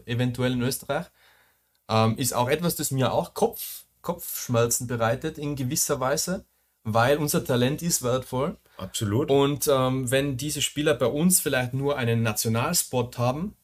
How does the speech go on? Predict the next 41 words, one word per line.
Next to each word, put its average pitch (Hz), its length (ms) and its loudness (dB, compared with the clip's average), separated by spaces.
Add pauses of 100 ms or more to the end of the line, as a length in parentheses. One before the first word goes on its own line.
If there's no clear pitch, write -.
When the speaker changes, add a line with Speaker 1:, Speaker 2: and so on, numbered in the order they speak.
(840)
Speaker 1:
ähm, 120 600 2 (400)
andere 156 380 2
sind 160 240 2
vielleicht 135 380 -2
bereit, 127 420 0
denen 143 240 -2
einen 135 180 -4
europäischen 131 520 -2
Spot 117 240 -2
zu - 160 -2
Speaker 2:
Ja, 92 100 2
Speaker 1:
geben, 113 140 4
Speaker 2:
ja, - 40 0
Speaker 1:
auch 117 100 6
Speaker 2:
müssen 139 140 6
Speaker 1:
wenn 131 80 4
Speaker 2:
sie 110 60 4
Speaker 1:
die, 113 60 8
Speaker 2:
ja 101 80 8
dann. 98 100 4
Speaker 1:
auch 143 180 4
wenn 147 140 2
die, 147 180 2
äh, 147 200 0
limitiert 151 480 -2
sind. 110 340 -2
Also 120 340 0 (360)
natürlich 151 420 2
sind 147 400 2
wir 139 160 0
nicht 135 240 -2
safe 175 460 2
davor, 127 360 0
dass, 117 200 0
Speaker 2:
Nee. - 280 -4
Speaker 1:
dass 117 160 -2
wir 120 100 -2
Spieler 135 360 -2
ins 110 140 0
Ausland 120 320 0
verlieren. 123 340 -2